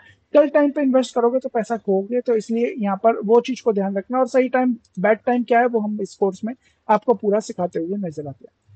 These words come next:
स्टॉक पी की बात करें, पन्द्रह का है, इंडस्ट्री का पी की बात करें, बाईस का है, तो यहाँ पर कम नजर आता है। but यहाँ पर ये जो, अ, एनबीएफसीज हो गए, है ना, और यहाँ पर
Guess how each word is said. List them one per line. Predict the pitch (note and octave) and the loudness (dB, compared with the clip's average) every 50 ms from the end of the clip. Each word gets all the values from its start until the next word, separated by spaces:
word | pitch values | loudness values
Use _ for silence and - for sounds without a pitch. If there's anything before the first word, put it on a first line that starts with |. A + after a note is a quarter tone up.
| - _ _ _ A3+ | -20 _ _ _ -6
स्टॉक | A3+ - D#4+ - - _ | -2 0 0 -2 0 _
पी | E4 D#4 D4 | 2 2 4
की | - D#4 | 4 4
बात | B3+ C4 B3+ B3+ | 2 2 2 4
करें, | _ D4 C#4 | _ 4 4
पन्द्रह | C#4 - C4 A#3+ A#3 B3 B3+ | 4 4 2 2 2 2 2
का | A#3+ C4 | 2 2
है, | C4 C#4+ | 0 0
इंडस्ट्री | D4 C4+ C4 A3+ - - C4 | 2 2 0 0 0 -6 -2
का | - B3+ | -2 -2
पी | A#3+ _ - B3 A#3+ | -2 _ -4 -6 -6
की | A3+ - C4 | -6 -6 -4
बात | G3+ A3+ G#3+ G#3+ | -2 -2 -2 0
करें, | _ - A#3+ A3+ G3 | _ 2 2 2 0
बाईस | F#3 F3 G3 G3+ G3+ | -2 -2 -4 -4 -4
का | - - A3 | -4 -4 -2
है, | G#3+ A3 A#3 | -2 -2 -2
तो | _ B3 | _ -4
यहाँ | A3 G3+ G3+ G3 | -4 -4 -4 -2
पर | - A3 | -2 -2
कम | G#3 _ - A3+ A3+ A#3 A#3 | -2 _ 0 0 2 2 0
नजर | A3+ A3+ A#3+ | 2 4 4
आता | A#3 A3+ _ C4+ | 4 4 _ 0
है। | C#4+ | 0
but | C#4+ C#4 C#4 - | 0 -2 -4 -4
यहाँ | D4+ C4+ C4 A#3 A3+ | -4 -2 0 0 0
पर | G#3 - C#4 C4 G#3 _ _ - _ _ _ _ | 4 4 4 4 4 _ _ -20 _ _ _ _
ये | - G3+ A3 B3+ | -2 4 4 4
जो, | A#3 B3 D4 C#4 C4+ C4+ _ _ _ _ _ | 6 6 6 6 6 6 _ _ _ _ _
अ, | A3+ G#3+ G#3+ G#3 G3+ G3 G#3 - _ _ _ - | 6 6 8 8 6 6 2 0 _ _ _ 2
एनबीएफसीज | A#3 A#3+ B3 A#3 C#4 C4 C4 A#3 - - C4+ C4 B3+ A#3+ A3 | 4 4 4 6 6 4 4 4 0 -2 -2 -2 0 4 6
हो | A3+ G#3+ | 4 6
गए, | G#3+ A#3 A#3 A3+ A3+ A3 _ _ _ _ _ - | 6 6 6 6 4 4 _ _ _ _ _ 0
है | A3 A3+ | 2 2
ना, | A#3+ B3 | 2 2
और | - - G#3+ A3 A3 A3 A3+ | 4 4 4 4 4 2 0
यहाँ | G#3+ G#3+ G#3+ | 0 0 -2
पर | G#3 - A#3+ A3+ A#3+ | 0 0 0 0 0